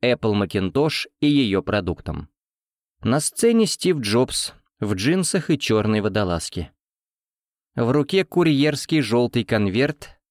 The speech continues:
на красной завязке. Как вы знаете, Apple создаёт самые лучшие ноутбуки в мире: MacBook и MacBook Pro. Они уже стали стандартами, по которым судят о ноутбуках других компаний.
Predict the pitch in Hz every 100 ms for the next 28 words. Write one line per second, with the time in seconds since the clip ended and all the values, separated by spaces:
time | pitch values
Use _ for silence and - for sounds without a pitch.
0 | _ - 110 107 - 101 95 - 101 90
1 | 98 82 - - - 82 _ _ _ _
2 | _ _ _ _ _ - 180 175 160 131
3 | 180 190 170 175 131 - _ - 175 175
4 | 165 151 147 143 143 143 - 139 135 127
5 | 117 110 120 113 110 101 92 104 92 104
6 | 98 120 104 78 - _ _ - 117 117
7 | 107 92 117 139 - - _ _ - 165
8 | 143 147 139 123 120 123 - - 104 80
9 | - _ _ _ _ _ _ _ _ _
10 | _ - 175 220 196 160 - 165 135 -
11 | 123 127 190 151 95 92 101 127 170 160
12 | 127 - 170 147 143 127 120 101 143 165
13 | 160 120 120 110 101 117 120 117 82 76
14 | -